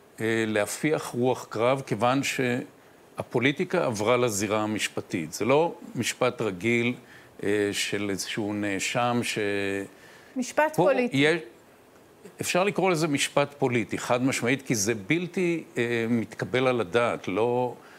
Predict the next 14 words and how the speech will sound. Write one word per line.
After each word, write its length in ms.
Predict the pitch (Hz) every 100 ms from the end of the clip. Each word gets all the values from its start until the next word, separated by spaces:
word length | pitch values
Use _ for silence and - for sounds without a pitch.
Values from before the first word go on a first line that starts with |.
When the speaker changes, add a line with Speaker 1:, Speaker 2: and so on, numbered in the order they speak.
| -
Speaker 1:
המשקיפים 760 | - 120 - - - - 147 156
מבחוץ 400 | 139 - 139 120
מסתכלים 560 | - - - - 131 135
על 100 | 107
זה 200 | 98 98
ושואלים, 640 | 95 - 110 117 131 135 - - - -
איך 180 | 139
זה 100 | 196
שראש 360 | - 143 139 143
ממשלה 540 | 139 - 120 120 110 82
שעשה 1160 | - 98 92 87 - - - - - - 143
כל 320 | - - 139 139
כך, 280 | 143 - - - - - - - - - - -
אה, 40 | -